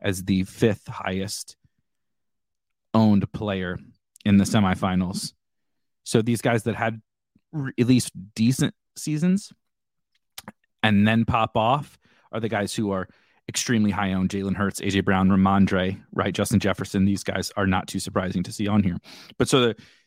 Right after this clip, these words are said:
the natural feeling, uh, is two different things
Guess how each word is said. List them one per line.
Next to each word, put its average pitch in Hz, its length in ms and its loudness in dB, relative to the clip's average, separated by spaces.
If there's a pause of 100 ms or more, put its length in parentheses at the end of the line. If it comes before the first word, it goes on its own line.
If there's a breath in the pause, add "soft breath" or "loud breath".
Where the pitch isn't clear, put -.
the 120 80 2
natural 147 440 2
feeling, 110 580 -4 (580)
uh, 113 100 0
is 104 240 0
two 185 220 4
different 147 320 0
things 110 320 -4